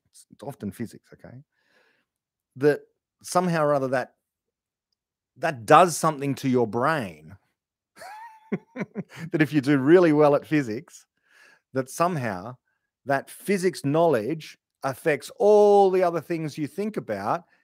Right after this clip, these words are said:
in a way that it sharpens them up, and so that all of your opinions are therefore more valuable than someone else's.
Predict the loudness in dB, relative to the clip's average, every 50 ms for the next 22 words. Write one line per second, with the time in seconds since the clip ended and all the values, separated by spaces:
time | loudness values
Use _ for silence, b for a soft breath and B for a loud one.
0 | _ _ _ _ -4 -4 -2 -2 0 0 0 0 -2 -2 -2 -4 -4 -8 -14 -14
1 | -16 -10 -10 -8 -8 -8 -6 -6 -8 -8 -8 -8 -8 -6 -4 -4 -4 -6 -8 -12
2 | -14 -8 -6 -6 -4 -4 -6 -6 -4 -2 -2 0 0 -2 -2 0 0 0 0 0
3 | -2 -4 -4 -2 -2 -2 -2 -2 -4 -2 -2 0 0 -2 -2 -2 -2 -2 0 0
4 | 0 2 2 0 0 0 0 0 0 0 2 2 0 0 -2 -4 -4 -4 -8 b
5 | b b b b b b _ _ -8 -6 -6 -4 -4 -4 -2 0 0 2 2 2
6 | 2 0 0 -2 -6 -14 -20 -20 _ -20 -20 -20